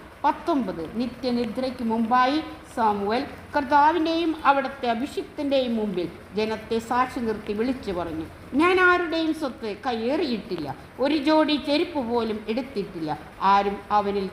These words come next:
കുറ്റം ആരോപിച്ചില്ല. ഇരുപത്, നിദ്ര പ്രാപിച്ചതിന് ശേഷം പോലും അവൻ പ്രവചിച്ചു. രാജാവിനെ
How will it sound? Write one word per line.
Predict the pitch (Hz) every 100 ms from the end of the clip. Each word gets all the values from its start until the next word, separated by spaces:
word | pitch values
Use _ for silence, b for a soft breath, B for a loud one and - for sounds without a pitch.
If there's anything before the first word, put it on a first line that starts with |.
| -
കുറ്റം | 202 - 202 202 -
ആരോപിച്ചില്ല. | 190 185 220 226 - 175 156 147 - - -
ഇരുപത്, | 294 262 196 151 143 - - 254
നിദ്ര | 285 339 392
പ്രാപിച്ചതിന് | 277 277 302 359 359 302 311
ശേഷം | 320 - 226 233 262
പോലും | 202 180 156 147 - -
അവൻ | 190 190 180 196
പ്രവചിച്ചു. | 208 196 170 165 - 165 - -
രാജാവിനെ | 202 196 190 180 170 180 202